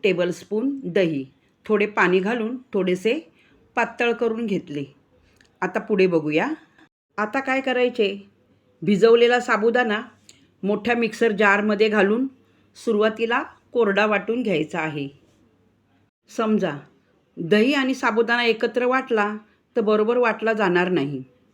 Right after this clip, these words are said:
म्हणून सुरुवातीला कोरडाच वाटून घ्यायचा. तुम्हाला मी दाखवते बघा, अशा प्रकारे कोरडा वाटून घेतला. आता याच्यामध्ये आपण पूर्णपणे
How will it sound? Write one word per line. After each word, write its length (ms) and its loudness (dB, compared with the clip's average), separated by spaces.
म्हणून 240 2
सुरुवातीला 600 0
कोरडाच 400 2
वाटून 380 0
घ्यायचा. 420 -4
तुम्हाला 260 0
मी 120 0
दाखवते 840 -2
बघा, 280 -2
अशा 340 -4
प्रकारे 480 -4
कोरडा 300 2
वाटून 360 0
घेतला. 460 -2
आता 300 -2
याच्यामध्ये 480 0
आपण 320 -2
पूर्णपणे 640 0